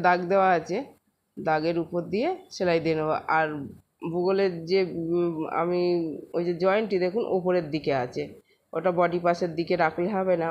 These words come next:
ওইভাবে দেখুন চেপে ধরে রাখলাম, এবার সেলাই দিয়ে নেব আর লক করে নেব। আর পরে আমি দুটো করে ওই যে দাগের ওই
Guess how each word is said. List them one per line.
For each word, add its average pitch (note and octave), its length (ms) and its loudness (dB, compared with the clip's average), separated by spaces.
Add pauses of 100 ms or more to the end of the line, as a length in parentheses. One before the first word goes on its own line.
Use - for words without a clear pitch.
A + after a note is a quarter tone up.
ওইভাবে E3+ 400 0
দেখুন F#3+ 240 0
চেপে E3+ 260 0
ধরে E3+ 280 2
রাখলাম, G#3+ 300 -2 (100)
এবার E3+ 140 0 (160)
সেলাই D#3 360 -2
দিয়ে D3+ 200 0
নেব D3 140 -4 (760)
আর E3+ 140 -4
লক E3+ 180 2
করে F3+ 160 0
নেব। F3 220 2
আর D#3+ 80 0 (360)
পরে F#3+ 220 4 (140)
আমি F#3+ 160 2 (380)
দুটো F3 300 -2
করে F3 180 2 (480)
ওই E3+ 160 2
যে F3 140 0
দাগের E3 300 2
ওই E3+ 120 2